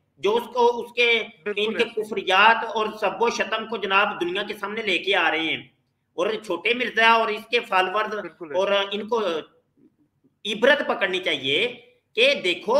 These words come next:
Speaker 1: जो रोक टोक कर रहे हैं, जो, ए, समझा रहे हैं, जो कुफरियात और लगवियात की निशानदेही कर रहे हैं, वो उल-, उलमा का तबका है। तो उलमा तो फिर आलिम है ना, एक
Speaker 2: बिल्कुल
Speaker 1: जाहिल
Speaker 2: ऐसे।
Speaker 1: आदमी है,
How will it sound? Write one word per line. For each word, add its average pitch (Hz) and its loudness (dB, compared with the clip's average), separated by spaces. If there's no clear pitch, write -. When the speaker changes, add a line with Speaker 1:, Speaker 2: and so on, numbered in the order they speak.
Speaker 1:
जो 233 4
रोक 180 0
टोक 247 -2
कर 202 6
रहे 214 2
हैं, 202 2
जो, 214 -2
ए, 196 -2
समझा 170 0
रहे 220 2
हैं, 185 -2
जो 208 0
कुफरियात 196 2
और 165 -2
लगवियात 160 0
की 214 -6
निशानदेही 160 -6
कर 190 -2
रहे 254 2
हैं, 277 -2
वो 254 -2
उल-, 208 -6
उलमा 240 -2
का 285 -4
तबका - -6
है। 113 -8
तो 233 -2
उलमा 233 2
तो 294 -2
फिर 269 -2
आलिम 226 6
है 214 6
ना, 190 0
एक 269 2
Speaker 2:
बिल्कुल - 0
Speaker 1:
जाहिल 285 8
Speaker 2:
ऐसे। 214 4
Speaker 1:
आदमी 185 2
है, 147 -4